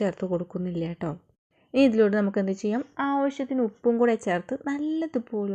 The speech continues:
ഒന്ന് മിക്സ് ചെയ്ത് കൊടുക്കണം കേട്ടോ. ഉപ്പൊക്കെ എല്ലായിടത്തും എത്തുന്ന രീതിയിൽ വേണം നമ്മൾ നല്ലതുപോലെ ഒന്ന് മിക്സ് ചെയ്ത് കൊടുക്കാം. എന്നിട്ട് എന്ത് ചെയ്യാം, നമുക്ക് ഓംലെറ്റ് അങ്ങ് തയ്യാറാക്കിയെടുക്കാം. വേണ്ടി ഒരു പാൻ ചൂടാക്കി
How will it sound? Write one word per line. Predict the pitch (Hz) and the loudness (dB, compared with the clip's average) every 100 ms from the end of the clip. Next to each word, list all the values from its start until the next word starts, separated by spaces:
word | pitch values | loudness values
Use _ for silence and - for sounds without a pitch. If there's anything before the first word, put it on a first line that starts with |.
| 190 | -4
ഒന്ന് | 214 214 | -2 -2
മിക്സ് | 208 - | -2 -2
ചെയ്ത് | 175 175 | 0 0
കൊടുക്കണം | 175 175 185 175 175 | -2 -4 -8 -8 -8
കേട്ടോ. | 175 170 - _ _ _ _ _ - 214 | -8 -10 -12 _ _ _ _ _ -2 -2
ഉപ്പൊക്കെ | 202 220 247 | 2 2 4
എല്ലായിടത്തും | 220 220 226 247 - 233 226 | 2 2 0 -2 0 -2 -2
എത്തുന്ന | - 220 226 220 | -4 -4 0 0
രീതിയിൽ | 202 196 208 202 | 0 2 0 0
വേണം | 190 196 | -2 -4
നമ്മൾ | 180 190 - | -4 -6 -6
നല്ലതുപോലെ | 185 185 190 208 202 214 196 | -6 -4 0 0 0 0 -2
ഒന്ന് | 190 | -2
മിക്സ് | 175 - - | -4 -6 -2
ചെയ്ത് | 185 180 | 0 0
കൊടുക്കാം. | 175 175 165 240 381 - _ _ _ _ _ _ 320 | 0 -2 -2 -2 -2 -6 _ _ _ _ _ _ 2
എന്നിട്ട് | 311 277 | 4 4
എന്ത് | 247 226 - | 2 0 -2
ചെയ്യാം, | 220 214 233 240 311 247 | -2 -2 -8 -12 -8 -4
നമുക്ക് | 220 208 453 494 640 _ _ _ _ - 214 | -4 -2 -4 -6 -12 _ _ _ _ -8 -4
ഓംലെറ്റ് | 202 202 196 196 | -4 -4 -4 -4
അങ്ങ് | 190 | -4
തയ്യാറാക്കിയെടുക്കാം. | 190 175 165 165 165 180 160 - 262 - _ _ _ _ _ _ _ _ _ _ _ _ _ _ _ 285 | -2 -2 -2 -4 -4 -4 -4 -4 -4 -4 _ _ _ _ _ _ _ _ _ _ _ _ _ _ _ -4
വേണ്ടി | 269 247 277 | -2 2 2
ഒരു | 269 254 | 2 2
പാൻ | 208 226 | 0 0
ചൂടാക്കി | 226 202 202 196 | 0 0 -2 -2